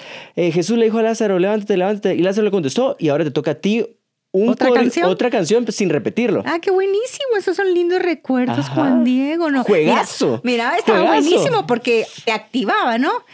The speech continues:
Speaker 1: Sí, me
Speaker 2: Yo no me
Speaker 1: ponía bien
Speaker 2: recuerdo,
Speaker 1: nervioso.
Speaker 2: yo me recuerdo de todas las canciones que tenían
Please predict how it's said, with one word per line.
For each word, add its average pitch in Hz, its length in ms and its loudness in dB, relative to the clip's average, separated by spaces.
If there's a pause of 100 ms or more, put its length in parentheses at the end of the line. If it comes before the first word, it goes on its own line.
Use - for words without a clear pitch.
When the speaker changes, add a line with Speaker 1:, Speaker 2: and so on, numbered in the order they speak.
(120)
Speaker 1:
Sí, 160 400 -2
me - 100 4
Speaker 2:
Yo - 60 2
no - 80 2
me - 100 2
Speaker 1:
ponía 160 80 2
bien 170 160 2
Speaker 2:
recuerdo, 143 160 2
Speaker 1:
nervioso. - 460 0
Speaker 2:
yo 269 120 -2
me 311 80 -2
recuerdo 214 320 -2
de 233 80 -2
todas 226 300 -4
las 247 160 -4
canciones 190 540 -4
que 208 120 -8
tenían 175 800 -4